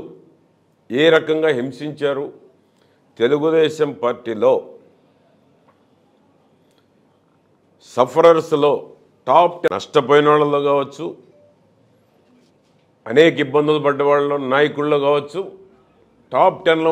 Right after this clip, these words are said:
ఉండేటువంటి వాళ్ళలో నేనున్నాను. అటువంటిది ఆనాడు ప్రతిపక్షంలో,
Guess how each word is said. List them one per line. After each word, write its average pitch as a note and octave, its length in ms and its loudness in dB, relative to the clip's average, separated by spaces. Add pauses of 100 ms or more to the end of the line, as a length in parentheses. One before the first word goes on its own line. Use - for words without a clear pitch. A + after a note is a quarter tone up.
ఉండేటువంటి C#3+ 540 -2
వాళ్ళలో C#3 340 -4
నేనున్నాను. G2 500 -4 (4000)
అటువంటిది E3 500 0 (160)
ఆనాడు D#3 380 2 (560)
ప్రతిపక్షంలో, D3+ 760 0